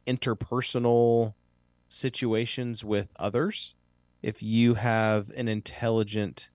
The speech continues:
uh, emotional development. Another one is,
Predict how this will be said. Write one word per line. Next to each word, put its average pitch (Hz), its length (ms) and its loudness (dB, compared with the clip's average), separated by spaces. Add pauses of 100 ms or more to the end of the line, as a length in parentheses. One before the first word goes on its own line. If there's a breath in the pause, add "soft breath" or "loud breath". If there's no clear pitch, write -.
(280)
uh, 92 280 -4 (120)
emotional 101 920 0 (1040)
development. 104 680 0 (2250)
Another 143 280 4
one 147 120 6
is, 131 300 2